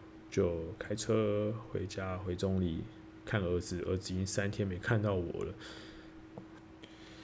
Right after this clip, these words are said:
那刚刚前面有提到，就是资深的教官 John 跟 Uche 他们有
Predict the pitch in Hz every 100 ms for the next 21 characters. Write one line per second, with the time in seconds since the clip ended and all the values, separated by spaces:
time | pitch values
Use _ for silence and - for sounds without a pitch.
0 | - - - 147 143 123 117 120 123 127
1 | 117 113 117 95 - 107 95 107 98 90
2 | - - - - - - - 98 - 92
3 | 87 - 104 104 - 95 95 90 - -
4 | - - - 110 95 - 80 - - -
5 | - - - - - - - - 104 95
6 | 95 101 95 95 95 92 - 110 98 98
7 | - - - 110 104 95 92 98 - -
8 | - - - 98